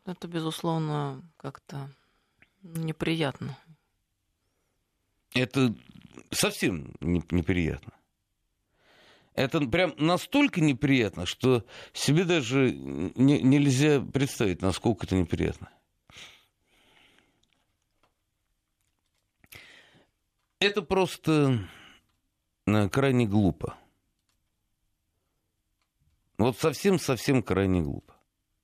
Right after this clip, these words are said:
Speaker 2: Казалось, почему очень важно, что он не просто коммунист, он там член Ц К Компартии. Просто казалось то, что партия, находящаяся в оппозиции, своим примером должны показывать,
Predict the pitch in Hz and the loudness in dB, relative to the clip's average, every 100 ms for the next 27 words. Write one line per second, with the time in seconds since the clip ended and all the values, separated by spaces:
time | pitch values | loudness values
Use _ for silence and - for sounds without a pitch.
0 | _ _ _ _ - - - - - _ | _ _ _ _ -20 -20 -20 -20 -20 _
1 | _ _ _ - - - 180 175 269 269 | _ _ _ -4 -4 -2 -2 0 2 0
2 | - 143 - 240 240 135 147 170 180 135 | -2 -6 0 2 4 2 0 2 2 2
3 | 123 - 131 120 92 85 80 120 185 208 | 0 2 2 4 4 2 2 2 2 -2
4 | - - 110 98 78 90 90 92 87 - | -2 2 4 4 2 0 0 0 0 2
5 | 101 95 73 55 78 - 92 104 82 87 | 2 2 0 -4 -4 -4 -2 -4 0 -2
6 | 92 123 113 90 82 - - - - 165 | 0 -2 -2 -4 -4 -6 -10 -6 -2 -2
7 | - 180 208 208 165 160 135 143 123 - | 0 0 2 2 2 -2 -2 -2 -2 -2
8 | 151 - 127 123 147 147 - 131 123 175 | -2 -2 -2 0 2 0 2 2 2 2
9 | 208 269 - 117 139 127 117 151 226 196 | 0 0 2 2 2 0 2 4 4 2
10 | 117 123 113 135 123 120 180 156 135 107 | 2 2 2 0 0 -2 -2 2 0 0